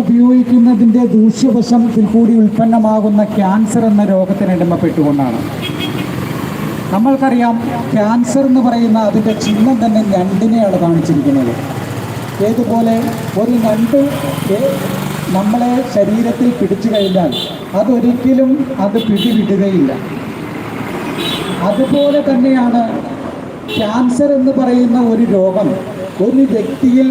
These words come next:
വന്നു കഴിഞ്ഞാൽ അതിൽ നിന്ന് മോചനം ആ വീടിൻ്റെ സർവനാശത്തിൽ മാത്രമാണ്. ആ വ്യക്തി നശിക്കുന്നു എന്ന് മാത്രമല്ല, ആ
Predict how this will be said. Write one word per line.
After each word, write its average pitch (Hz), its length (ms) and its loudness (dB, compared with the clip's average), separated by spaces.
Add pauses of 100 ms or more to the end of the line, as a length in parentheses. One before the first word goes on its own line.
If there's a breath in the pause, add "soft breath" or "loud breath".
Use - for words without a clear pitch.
(140)
വന്നു 208 340 0
കഴിഞ്ഞാൽ 185 460 2 (960)
അതിൽ 262 180 2 (120)
നിന്ന് 254 300 2
മോചനം 220 520 0 (1600)
ആ 247 40 2 (180)
വീടിൻ്റെ 233 560 0 (240)
സർവനാശത്തിൽ 190 920 0 (120)
മാത്രമാണ്. 143 500 -2 (1700)
ആ 254 40 2 (100)
വ്യക്തി 269 380 2
നശിക്കുന്നു 269 500 2 (160)
എന്ന് 240 220 4
മാത്രമല്ല, 233 520 0 (720)
ആ 240 40 0